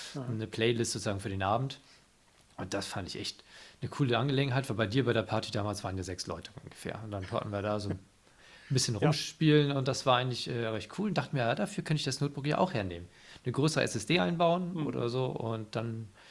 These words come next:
Speaker 2: die Bibliothek, die ich eh noch hier habe sozusagen und nicht benutze, <laughs> weil man ja inzwischen alles streamt,
Speaker 1: Ja.
Speaker 2: äh, raufpacken und dann hätte ich zu Hause so einen kleinen Server da rumlaufen und dann könnte man das bei Partys rauskramen.
Speaker 1: Ja.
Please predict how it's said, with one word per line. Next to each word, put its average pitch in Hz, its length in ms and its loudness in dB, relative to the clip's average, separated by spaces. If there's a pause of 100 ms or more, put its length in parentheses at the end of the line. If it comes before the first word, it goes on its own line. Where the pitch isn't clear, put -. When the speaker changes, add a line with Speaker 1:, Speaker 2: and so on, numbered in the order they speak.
(220)
Speaker 2:
die 117 80 0
Bibliothek, 131 560 0
die 120 60 0
ich - 120 -2
eh 165 100 4
noch 160 400 0 (240)
hier 156 260 6
habe 139 300 4
sozusagen 123 580 -2
und 120 80 -2
nicht 117 180 -4
benutze, 117 420 -2 (160)
<laughs> - 160 -14
weil 104 120 -6
man 95 140 0
ja 92 80 -6
inzwischen 92 400 -4
alles 92 260 -4
streamt, 139 400 -6 (400)
Speaker 1:
Ja. - 680 -4
Speaker 2:
äh, 110 60 6
raufpacken 135 520 4
und 117 80 -2
dann 113 140 0
hätte - 180 -4
ich - 80 -6
zu - 120 -2
Hause 120 160 -2
so 110 80 -6
einen 110 80 -6
kleinen 113 220 -2
Server 135 320 0
da 113 80 2
rumlaufen 107 440 -2
und 107 60 -4
dann 104 100 -6
könnte 127 180 -6
man 107 80 -6
das 104 120 -10
bei - 80 -8
Partys - 480 -6
rauskramen. - 560 -6 (440)
Speaker 1:
Ja. 131 180 -4